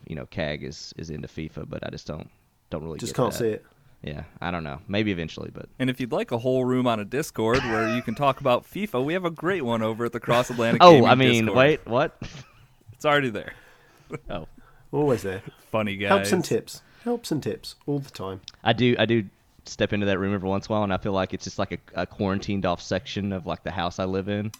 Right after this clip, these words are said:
Speaker 1: and it's just like, "What's going on in here? Holy crap! What is, what is all this?" And
Speaker 2: Yeah.
Speaker 1: it's always
Speaker 3: What language are
Speaker 2: Fifty
Speaker 3: they speaking?
Speaker 2: messages?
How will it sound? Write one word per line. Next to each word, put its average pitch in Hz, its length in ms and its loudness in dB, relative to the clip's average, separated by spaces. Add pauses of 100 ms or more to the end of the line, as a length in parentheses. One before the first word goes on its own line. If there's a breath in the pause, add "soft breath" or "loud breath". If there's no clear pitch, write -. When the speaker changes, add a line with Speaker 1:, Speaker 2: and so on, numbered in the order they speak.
(540 soft breath)
Speaker 1:
and 98 120 -2
it's 92 140 -4
just - 140 -8
like, 98 160 -2
"What's 107 140 -6
going 110 180 -2
on 107 100 2
in 98 60 -2
here? 104 160 -4
Holy 123 300 -6
crap! 123 520 -6
What 123 100 -4
is, 95 240 -8
what 127 120 -8
is 139 180 -6
all 98 140 -6
this?" 87 360 -12
And - 180 -12
Speaker 2:
Yeah. 151 120 0
Speaker 1:
it's 135 80 -2
always 95 180 -8
Speaker 3:
What 147 120 4
language 143 380 4
are 123 60 -2
Speaker 2:
Fifty 117 120 4
Speaker 3:
they 156 220 2
speaking? 156 240 0
Speaker 2:
messages? - 260 -6